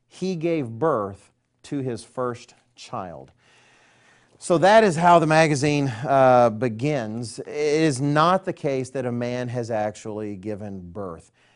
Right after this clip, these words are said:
Uh, and, and I really need to say here at the very beginning as we talk about this, and I'm certainly not gonna read all of the article. You really have the, the gist of it there. Um,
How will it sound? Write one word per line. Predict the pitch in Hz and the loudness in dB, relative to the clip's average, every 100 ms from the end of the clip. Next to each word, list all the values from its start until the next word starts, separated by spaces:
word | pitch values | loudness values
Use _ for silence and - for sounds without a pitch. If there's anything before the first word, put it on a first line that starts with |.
| _ _ - | _ _ 2
Uh, | 160 | 4
and, | 175 196 | 4 2
and | 190 190 | 0 0
I | 143 | 0
really | 185 302 202 | 0 0 0
need | |
to | 151 | -2
say | - 147 | -2 -6
here | 131 139 | -4 -6
at | 120 | -6
the | 113 | -6
very | 123 | -6
beginning | 113 107 123 113 110 | -6 -6 -6 -6 -10
as | 104 | -12
we | 110 | -14
talk | - 135 120 | -8 -6 -4
about | 117 104 | -4 -4
this, | 117 | -6
and | 165 | -2
I'm | 180 156 | -4 -2
certainly | 220 190 | -4 -2
not | 147 139 | -2 -2
gonna | 127 | -6
read | 113 120 120 113 | -6 -6 -6 -6
all | - 113 113 104 | -4 -2 -2 -6
of | 107 101 | -8 -10
the | 107 | -8
article. | - 113 110 92 104 | -4 -4 -4 -8 -10
You | 110 123 | -6 -6
really | 143 123 | -4 -4
have | 117 120 107 | -4 -4 -6
the, | 104 98 101 | -10 -12 -12
the | 104 | -14
gist | 98 107 117 - | -12 -12 -12 -10
of | 101 101 | -12 -12
it | 95 | -12
there. | 98 107 104 - _ _ _ _ - | -8 -6 -8 -10 _ _ _ _ 0
Um, | 151 143 127 104 | 2 2 -2 -8